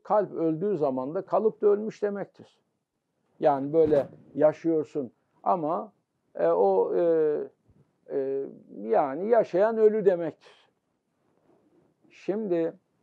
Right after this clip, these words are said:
aziz kardeşlerim, bu işte aşere, e, usul aşere, bu on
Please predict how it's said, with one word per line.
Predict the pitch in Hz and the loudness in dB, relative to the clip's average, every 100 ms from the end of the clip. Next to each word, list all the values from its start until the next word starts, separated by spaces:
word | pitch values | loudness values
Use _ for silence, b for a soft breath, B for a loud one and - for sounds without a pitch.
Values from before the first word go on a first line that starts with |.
| _ | _
aziz | 139 143 135 | -6 -4 -2
kardeşlerim, | 143 131 123 - 127 147 165 _ _ _ _ _ _ _ - | 0 0 -2 -4 -2 -2 -6 _ _ _ _ _ _ _ -2
bu | 156 160 - | 0 0 -2
işte | 143 - 165 | -8 0 2
aşere, | 180 190 190 190 170 - _ _ _ _ - | 2 0 0 2 0 -4 _ _ _ _ -4
e, | 139 135 131 123 117 104 | 0 2 2 2 0 -2
usul | 151 - 202 190 | -6 0 2 4
aşere, | 151 147 135 147 143 175 214 _ _ _ - | 2 0 -2 -2 0 -2 -4 _ _ _ -10
bu | 151 160 139 170 | 0 2 4 2
on | 165 | 0